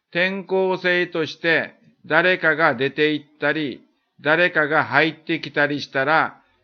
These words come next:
人数は増えたり減ったりします。二酸化炭素が逃げていっ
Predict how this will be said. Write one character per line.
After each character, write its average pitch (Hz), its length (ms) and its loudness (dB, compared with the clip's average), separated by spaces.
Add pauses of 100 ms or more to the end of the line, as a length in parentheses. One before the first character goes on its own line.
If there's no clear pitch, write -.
人 147 420 -6
数 147 140 -10
は 156 640 0 (100)
増 139 80 -6
え 156 200 2
た 151 180 -2
り 165 180 -2
減 113 160 -6
っ 120 40 -20 (180)
た 151 100 0
り 160 140 -2
し - 120 -10
ま 110 120 -12
す。 - 200 -20 (960)
二 127 140 -8
酸 170 340 2
化 160 180 0
炭 156 280 -2
素 156 160 -4
が 147 180 0
逃 135 140 -6
げ 160 120 -2
て 151 200 -4
い 123 60 -10
っ - 20 -20